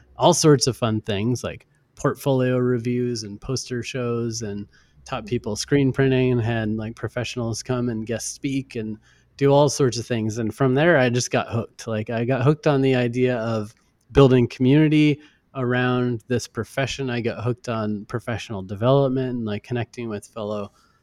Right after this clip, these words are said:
designers and maybe doing some cool stuff for the community. So every place I moved since then, after school, I went to North Carolina. I just joined the North Carolina board and started putting on programming.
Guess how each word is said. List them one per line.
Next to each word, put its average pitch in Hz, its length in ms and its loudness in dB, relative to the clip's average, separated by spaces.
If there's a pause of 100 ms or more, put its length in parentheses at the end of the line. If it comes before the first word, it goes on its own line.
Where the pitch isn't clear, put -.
(140)
designers 131 720 2
and 107 320 -4 (580)
maybe 120 280 2
doing 117 320 4
some - 180 -6
cool 120 240 -4
stuff - 300 -6
for 117 140 -14
the 101 120 -14
community. 143 640 -4 (240)
So 127 200 0
every 147 340 4
place 147 340 2
I 117 100 0
moved 120 420 2
since 113 380 -4
then, 113 400 -4
after 113 540 -8
school, - 340 -10
I 107 80 -8
went 107 200 -10
to 107 260 -12 (100)
North 113 220 -8
Carolina. 110 540 -6 (720)
I 131 80 -2
just 120 240 0
joined 123 360 0
the 120 380 -2 (600)
North 123 240 2
Carolina 113 460 0
board 120 440 2
and 107 140 -2
started 110 320 -4
putting 110 220 -8
on 98 120 -10
programming. 127 720 -2